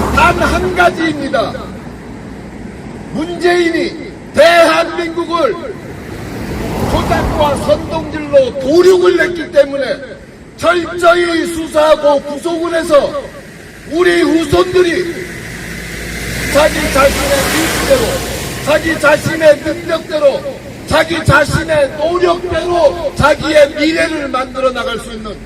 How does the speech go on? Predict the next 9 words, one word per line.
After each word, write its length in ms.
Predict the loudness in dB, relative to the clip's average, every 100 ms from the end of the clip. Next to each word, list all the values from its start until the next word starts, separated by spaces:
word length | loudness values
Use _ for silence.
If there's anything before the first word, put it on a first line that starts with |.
| -16 -6
그런 400 | 0 4 6 4 0 -8 -6
나라를 640 | -2 0 2 2 2 0
만들고자 560 | -2 -2 -4 -12 -8 -6
하는 120 | -6
겁니다. 300 | -8 -12 -12 -14 -18 -20 -20 -20 -20 -20 -20 -20 -20 -20 -18 -18 -20 -20 -20 -20 -20 -20 -20 -20 -20 -20 -20 -10 -2
다른 320 | 0 0 -2
사람에게 520 | -2 -2 -2 -2 -2
지배당하지 640 | -4 -4 -2 0 0 -2 -2
않고 580 | -4 -8 -10 -12 -16